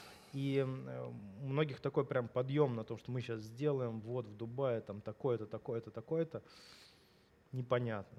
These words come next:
То есть, как бы, для меня непонятно, особенно когда речь идет о каких-то онлайн-проектах, о каких-то сервисах онлайн. М,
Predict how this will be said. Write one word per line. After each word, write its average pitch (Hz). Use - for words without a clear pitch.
То 104
есть, 104
как 113
бы, 113
для 113
меня 127
непонятно, 123
особенно 120
когда 110
речь 117
идет 113
о 110
каких-то 110
онлайн-проектах, 120
о 101
каких-то -
сервисах 135
онлайн. 113
М, 110